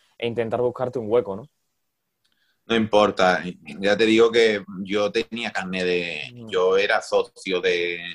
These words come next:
Speaker 1: Eso.
Speaker 2: bueno, era, soy socio, pero en ese momento era socio del Betis. Y yo me junté con dos carnés, el del Betis que era socio, que pagaba,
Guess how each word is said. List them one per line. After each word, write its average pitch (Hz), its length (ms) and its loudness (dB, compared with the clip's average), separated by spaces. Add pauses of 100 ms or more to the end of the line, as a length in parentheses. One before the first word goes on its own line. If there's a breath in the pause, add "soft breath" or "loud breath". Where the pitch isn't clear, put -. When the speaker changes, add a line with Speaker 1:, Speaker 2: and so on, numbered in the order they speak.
(200)
Speaker 1:
Eso. - 160 -20
Speaker 2:
bueno, 92 200 -6
era, 90 360 -4
soy 90 100 -4
socio, 110 340 0
pero 95 280 2
en 82 100 -6
ese 90 220 -4
momento 107 760 0
era 95 280 0
socio 92 300 -4
del 85 180 -2
Betis. 107 360 -2 (460 soft breath)
Y 90 760 0
yo 98 140 4
me 104 80 0
junté 107 260 0
con 110 160 2
dos 113 140 2
carnés, 104 560 -4
el 90 120 -8
del 87 180 -6
Betis 98 300 0
que - 60 2
era 107 180 2
socio, 110 440 0
que 85 100 -8
pagaba, 90 560 -2